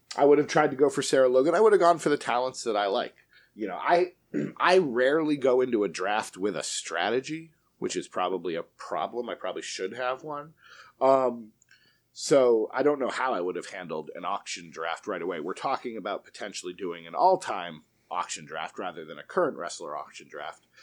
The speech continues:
And Banks and Company says I should be a G M for that one, but I kind of enjoy being the auctioneer and kind of just organizing and keeping things together. So we'll see. But I'll let you know. I'll let you know when it starts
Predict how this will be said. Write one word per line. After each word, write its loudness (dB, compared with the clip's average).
And -14
Banks -8
and -14
Company -6
says -10
I -6
should -10
be -8
a -4
G -12
M -12
for -20
that -8
one, -14
but -12
I -4
kind -4
of -8
enjoy -4
being -16
the -10
auctioneer -10
and -20
kind -12
of -18
just -12
organizing -10
and -20
keeping -12
things -20
together. -14
So -12
we'll -8
see. -12
But -2
I'll 2
let 0
you -8
know. -6
I'll -2
let -4
you -2
know -2
when -2
it -8
starts -4